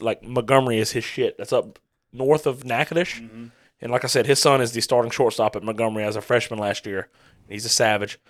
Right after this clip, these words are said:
Speaker 1: And that is unbelievable that Montgomery has a football program where his son plays safety,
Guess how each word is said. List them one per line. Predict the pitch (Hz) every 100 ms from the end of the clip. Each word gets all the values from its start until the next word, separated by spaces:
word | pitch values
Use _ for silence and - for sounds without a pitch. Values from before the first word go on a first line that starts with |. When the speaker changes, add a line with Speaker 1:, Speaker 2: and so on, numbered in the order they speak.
| _ _ _
Speaker 1:
And | 113 123
that | 127
is | 123 -
unbelievable | 120 127 135 139 139 151 135 117 107 -
that | 117 110
Montgomery | 117 127 147
has | 147 123
a | 113
football | - 185 135
program | - 127 117 113 110 117 _ -
where | 117
his | 127
son | - 165 151
plays | 131 117
safety, | - 156 156 113 110